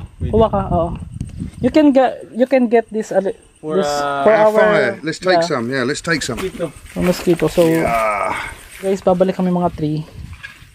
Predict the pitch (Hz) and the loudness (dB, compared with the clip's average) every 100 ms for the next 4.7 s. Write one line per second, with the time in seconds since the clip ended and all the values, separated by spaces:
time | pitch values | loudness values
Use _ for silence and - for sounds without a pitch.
0 | _ - 170 185 180 175 165 151 143 147 | _ -8 -2 0 2 2 2 2 0 -4
1 | 117 175 190 190 196 190 190 185 175 175 | -4 0 2 2 0 0 0 0 2 2
2 | 170 156 143 - - - - - - - | 2 0 -2 -6 -20 -20 -20 -20 -8 0
3 | 190 185 - 185 180 175 175 175 165 165 | 2 2 -2 -2 -2 -2 0 2 2 2
4 | 160 156 151 147 147 147 | 2 2 0 0 0 0